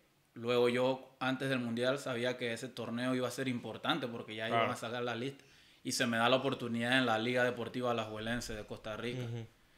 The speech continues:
Speaker 1: Y digo, "Es mejor estar en, en, en ese equipo que, que estar aquí en Panamá", ¿no?
Speaker 2: Claro.
Speaker 1: Entonces me voy allá, eh, la verdad que una pretemporada muy buena hice,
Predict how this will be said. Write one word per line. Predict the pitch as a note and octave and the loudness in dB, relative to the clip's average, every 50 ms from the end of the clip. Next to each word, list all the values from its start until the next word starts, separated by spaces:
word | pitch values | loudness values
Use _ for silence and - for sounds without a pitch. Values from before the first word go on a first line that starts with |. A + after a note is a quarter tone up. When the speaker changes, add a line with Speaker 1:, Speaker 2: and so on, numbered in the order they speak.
| _ _ _ | _ _ _
Speaker 1:
Y | - A2+ | -12 -10
digo, | G#2+ G#2+ G#2+ G#2 F#2+ - - - - - - - - - - | -8 -8 -8 -8 -10 -12 -16 -18 -18 -20 -20 -20 -20 -20 -16
"Es | - A2+ | -12 -10
mejor | A2+ A2 G#2+ G#2 A2+ A#2 | -8 -6 -4 -4 -2 -2
estar | A2+ G#2 - A#2+ A#2 A#2 | -4 -4 -4 -2 -2 -2
en, | A#2 A2 A2 A2 - | -2 -4 -6 -10 -12
en, | B2 A2 G#2+ G#2 G#2 G2+ - | -12 -12 -12 -12 -14 -16 -16
en | D#2 A2+ G#2+ | -14 -14 -12
ese | A2+ G#2+ - B2 A2 | -12 -12 -12 -12 -12
equipo | F#2 - C3 C#3 C3+ D3+ C#3+ - | -8 -6 -6 -4 -4 -6 -6 -6
que, | - A2+ G#2+ | -8 -10 -10
que | G#2+ A2+ | -10 -14
estar | G#2+ - B2 A#2 A2+ | -12 -8 -4 -4 -4
aquí | A2 - B2 | -4 -4 -6
en | A#2+ A2 | -6 -6
Panamá", | - A#2 A2 G#2+ G#2+ A2+ B2+ B2 A2+ | -6 -8 -8 -6 -4 -4 -2 -2 -4
¿no? | G#2+ - - - | -6 -10 -12 -8
Speaker 2:
Claro. | - A#2+ A#2+ A#2 A2+ A2+ A2 - - - _ - | -4 -2 -2 -2 -2 -4 -8 -14 -20 -20 _ -14
Speaker 1:
Entonces | A2+ A2 G2 B2 A#2 A2+ G#2+ - B2+ B2 B2 B2+ B2+ B2 B2 - | -14 -12 -10 -8 -8 -6 -6 -4 -2 0 2 2 2 2 0 -4
me | B2 A#2+ A2+ | -6 -4 0
voy | A2+ B2 C3 | 2 4 6
allá, | C3+ C3 B2+ B2+ C3+ D3 D#3+ F3+ F#3+ F#3 - - - - | 8 8 8 8 8 8 8 6 4 0 -4 -10 -14 -12
eh, | B2 A2+ A2 G#2+ G#2 G2+ | -12 -12 -10 -10 -10 -10
la | G#2+ A2 | -8 -6
verdad | G#2+ G#2+ G#2+ G#2+ A2+ A2+ | -6 -4 -4 -4 -6 -4
que | A2 B2 A#2+ | -4 -4 -4
una | A#2 A#2 B2 B2 A2+ | -2 -2 -2 -4 -4
pretemporada | B2+ G#2+ - A#2+ A2+ A2+ A#2 A#2 A#2 A#2+ | -6 -6 -6 -8 -8 -6 -4 -2 -2 -2
muy | B2 B2 B2+ B2 | -2 -2 -2 -2
buena | A#2+ B2+ C3+ C3+ C3 B2+ B2+ C3+ | 0 0 0 2 2 2 0 0
hice, | C#3+ C#3 C#3 D3 C#3+ | 0 -2 -4 -6 -8